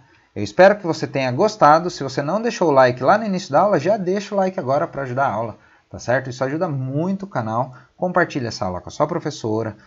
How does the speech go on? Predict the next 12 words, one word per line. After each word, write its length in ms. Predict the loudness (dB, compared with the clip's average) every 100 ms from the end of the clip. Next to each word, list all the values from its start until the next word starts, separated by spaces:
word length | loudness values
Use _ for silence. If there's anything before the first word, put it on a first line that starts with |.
| _ _
com 100 | -14
seus 240 | -2 -2 0
colegas 400 | 0 2 0 -4
de 60 |
sala, 340 | -4 -2 -4 -6
manda 320 | -6 -4 -4
pra 160 | -4
eles 220 | -6 -8 -10
no 80 |
WhatsApp, 720 | -12 -12 0 4 4 4 0
no 100 | -10
Facebook 680 | -8 -10 -10 -6 -4 -4 -8